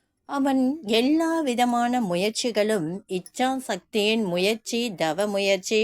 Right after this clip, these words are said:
ஒரு முனைப்படும் முயற்சி, இப்படி எல்லா விதமான முயற்சிகளையும் செய்கிறான். இறைவனை கண்டுபிடிக்க வே-, அவன் எப்படி இருக்கிறான்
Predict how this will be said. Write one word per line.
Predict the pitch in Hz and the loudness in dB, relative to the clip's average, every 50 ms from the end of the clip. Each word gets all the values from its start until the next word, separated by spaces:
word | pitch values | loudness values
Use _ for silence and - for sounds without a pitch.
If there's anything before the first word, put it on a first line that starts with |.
| 233 208 | 0 0
ஒரு | 147 151 151 165 202 | -2 -2 0 0 0
முனைப்படும் | 208 196 196 202 208 196 196 - 202 202 190 190 214 214 - - - - - _ | -2 -2 0 0 0 -2 -2 -4 -4 -2 -2 -2 -4 -6 -10 -18 -20 -20 -14 _
முயற்சி, | 175 160 165 170 175 170 - - - 302 294 | -2 0 2 2 2 0 -2 -4 -4 -2 -4
இப்படி | 208 185 - - 175 156 | -6 -6 -4 -4 -2 0
எல்லா | 156 156 156 160 165 175 170 170 170 156 | 2 2 2 2 0 0 0 0 0 -2
விதமான | 151 160 147 160 156 156 156 190 285 311 | -2 -4 -4 -4 -4 -4 -2 -2 -2 -2
முயற்சிகளையும் | 262 208 170 165 160 165 - - 190 170 165 147 139 135 135 139 202 320 | 0 0 0 0 0 -2 -2 -4 -4 -2 -2 -2 -2 -2 -4 -4 -4 -4
செய்கிறான். | - - 214 165 143 120 127 120 - - - _ _ _ _ _ _ _ _ _ _ _ _ _ _ _ _ _ _ _ _ - | -4 -2 -2 -2 -2 -4 -6 -10 -12 -16 -20 _ _ _ _ _ _ _ _ _ _ _ _ _ _ _ _ _ _ _ _ -4
இறைவனை | 233 247 262 294 311 320 294 311 302 294 285 294 285 | -2 0 2 2 2 2 4 4 4 4 2 0 0
கண்டுபிடிக்க | - - 208 208 226 233 240 262 269 226 - - 233 208 190 196 202 - 233 233 220 | -2 -2 0 0 0 0 0 -2 -4 -6 -4 -4 -2 0 0 0 0 0 0 0 2
வே-, | 190 180 - _ _ _ _ _ _ _ _ _ _ _ _ _ _ _ _ - | 0 -2 -6 _ _ _ _ _ _ _ _ _ _ _ _ _ _ _ _ -6
அவன் | 196 220 220 254 247 202 160 165 180 220 247 | -4 -2 0 2 2 0 0 -2 -4 -4 -2
எப்படி | 202 247 - - _ - 320 320 359 339 | 0 0 -2 -2 _ -4 -4 -2 0 0
இருக்கிறான் | 302 285 262 269 262 - 269 262 247 254 247 247 247 | 0 0 -2 -4 -4 -4 -2 -2 0 0 0 -2 -2